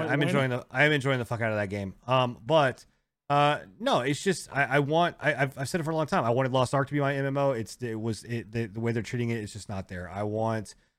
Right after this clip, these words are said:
Speaker 2: you know, I, I, I want, I'm, I want, I'm an M M O player, man. I want an M M O. So it's, yeah, it's, it's hard whenever,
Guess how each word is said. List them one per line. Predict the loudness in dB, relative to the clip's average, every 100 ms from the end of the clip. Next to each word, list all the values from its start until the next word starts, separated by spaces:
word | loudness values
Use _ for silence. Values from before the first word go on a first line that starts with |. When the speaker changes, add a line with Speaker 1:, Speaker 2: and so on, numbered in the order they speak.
| _
Speaker 2:
you | -4
know, | -2 -2
I, | -4 -10 -6
I, | -4
I | -2 0
want, | 2 2
I'm, | 0 -2 -4
I | -8
want, | -6 -4
I'm | -2 -2
an | -2
M | -2
M | -2
O | -2
player, | 0 0 2
man. | 2 2
I |
want | 2 0
an | -2
M |
M | -2
O. | 0 0 -2 -4
So | -2 0 0
it's, | -2 -6 -2
yeah, | 0 2
it's, | 0 -6
it's | -10
hard | -2 0 2
whenever, | 0 0 0 0 -2